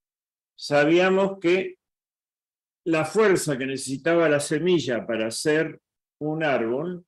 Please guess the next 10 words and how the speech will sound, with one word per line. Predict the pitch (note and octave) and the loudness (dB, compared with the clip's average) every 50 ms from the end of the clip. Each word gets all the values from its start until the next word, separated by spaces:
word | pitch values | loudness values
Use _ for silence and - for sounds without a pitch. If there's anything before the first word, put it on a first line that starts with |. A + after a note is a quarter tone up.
| _ _ | _ _
Cristo | - A#2 B2+ C#3 C3+ C3+ - C3 B2+ G2+ | -8 -6 -6 -6 -6 -4 -4 -4 -4 -2
toma | - C#3 C#3 C#3 C#3 C3 | -2 -2 -2 0 0 0
de | B2+ B2 | 0 0
la | A#2+ A#2 A#2 | 0 -2 -2
naturaleza | A#2 A2+ G#2+ - B2+ A#2+ A2+ A#2 B2+ C3+ C3+ - - B2 G#2+ | -4 -4 -4 -4 -4 -2 0 0 0 -2 -2 -4 -4 -4 -4
la | G#2 | -4
sabiduría, | G2+ - A#2+ G#2+ A2 B2 C3 D3+ D#3+ D3+ C#3+ C3+ C3+ D#3+ F#3+ F#3+ - _ _ _ _ _ _ _ _ _ _ _ _ _ _ _ | -6 -6 -4 -4 -2 -2 0 0 0 0 0 0 0 0 -2 -4 -8 _ _ _ _ _ _ _ _ _ _ _ _ _ _ _
porque | - A2 A2 G#2+ G2+ G#2+ A#2+ A#2 A2 F#2 D#2 - - _ _ _ | -6 -4 -4 -4 -2 0 0 2 2 0 -2 -6 -12 _ _ _
recapitula | - B2 B2+ A2+ - B2 - - C3+ B2+ - E3 D#3+ D#3 C#3+ C#3+ | -8 -6 -6 -4 -4 -6 -6 -6 -6 -2 0 2 2 2 0 0
todo, | - F#3 F3 C#3 A#2 G#2 G#2 A#2 B2+ - | -2 -2 0 0 0 0 -2 -4 -6 -10